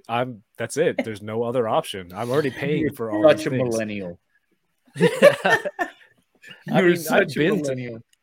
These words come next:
Speaker 1: I've been to Blockbuster, so I don't know why, like, it, that whole concept escaped me. So, you know, I found it,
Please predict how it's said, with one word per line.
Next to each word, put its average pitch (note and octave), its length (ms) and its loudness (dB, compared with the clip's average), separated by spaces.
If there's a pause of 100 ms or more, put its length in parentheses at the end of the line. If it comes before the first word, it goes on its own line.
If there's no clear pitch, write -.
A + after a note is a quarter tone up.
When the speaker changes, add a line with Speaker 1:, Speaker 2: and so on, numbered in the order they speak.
(280)
Speaker 1:
I've G#3 200 0
been G3 220 -2
to C#3+ 160 2
Blockbuster, G#2+ 680 -2
so A2+ 140 -8
I B2 80 -4
don't C#3+ 120 -2
know B2 160 -6
why, A2+ 360 -8
like, F#2+ 380 -14 (120)
it, A#2+ 260 -16
that A2 240 -10 (100)
whole A2 300 -4
concept A2+ 540 -6
escaped A#2+ 400 -6
me. D3 140 -6
So, B2+ 360 0
you D#3 140 -6
know, A2 140 -2
I A2+ 120 -2
found D3 360 0
it, D#3 160 0